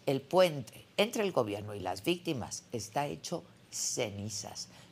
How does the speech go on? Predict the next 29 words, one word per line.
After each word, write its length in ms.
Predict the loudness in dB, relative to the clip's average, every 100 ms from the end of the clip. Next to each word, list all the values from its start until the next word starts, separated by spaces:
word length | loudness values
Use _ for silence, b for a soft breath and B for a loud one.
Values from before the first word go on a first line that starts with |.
| -4
No 100 | 0
puede 300 | 6 6 6
ser 260 | 2 0 2
de 120 | 0
otra 260 | 0 -4
forma, 340 | -6 -8 -8 -4
luego 240 | 0 2
de 140 | 2 0
tantos 480 | -2 -2 -6 -4
años 320 | -2 -2 -4 -4
de 80 |
orfandad, 520 | -6 -6 -8 -6 -6 -4
de 140 | -6
or-, 160 | -6 -4
abandono 560 | 0 2 2 0 0 0
y 60 | -4
de 160 | -4
silencio. 680 | -4 -8 -8 -8 -12 -14 -16 -20 B -14 -14 -4
Saben 600 | 2 6 8 8 4 2
que 100 | 0
el 80 |
gobierno 400 | 2 4 2 4
estatal 580 | -2 -2 -8 -4 -2 2
los 300 | 2 -2 -2
ha 120 | -2
dejado 540 | -2 -6 -6 -4 -4 -6 -8
solos. 800 | -14 -12 -6 -6 -4 -8 -12 -18 B -12 -4
Rutilio 640 | 2 2 2 2 4 4
Escandón, 640 | 2 0 -6 -6 -6 -6